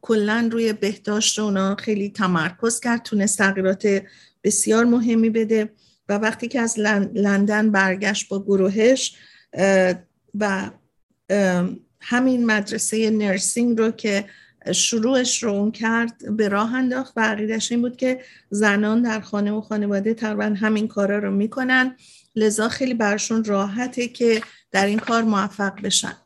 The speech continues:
خب می‌بینیم که فلورنس نایتینگل در همه جای دنیا ایده‌اش رخنه کرد، اه، و قبل از داستان کرامیا حرفه‌ای به خصوص به عنوان نرس که براش مدرسه رفته باشن و درس خونده باشن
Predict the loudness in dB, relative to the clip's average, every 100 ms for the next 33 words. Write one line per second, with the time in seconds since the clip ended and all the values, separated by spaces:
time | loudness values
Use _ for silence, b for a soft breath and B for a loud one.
0 | _ B B _ 2 4 4 4 2 2
1 | 2 2 0 -2 2 2 0 0 0 0
2 | -2 0 -2 0 0 0 0 0 0 -2
3 | -4 -2 0 2 2 2 2 0 B B
4 | -4 0 0 0 -2 -2 -4 -4 -4 0
5 | 0 0 -2 B B B _ 2 4 4
6 | 2 2 2 2 -2 -12 _ 0 2 0
7 | 0 -4 -6 -2 -2 -2 -2 -2 0 0
8 | 2 2 0 B B B -4 -4 -2 -2
9 | 0 0 -2 -2 -4 -4 -2 2 2 4
10 | 4 4 4 2 0 -2 0 0 0 -4
11 | 0 0 0 -2 0 2 0 -2 -6 -2
12 | 0 0 0 2 2 2 -2 -4 -4 -4
13 | 0 0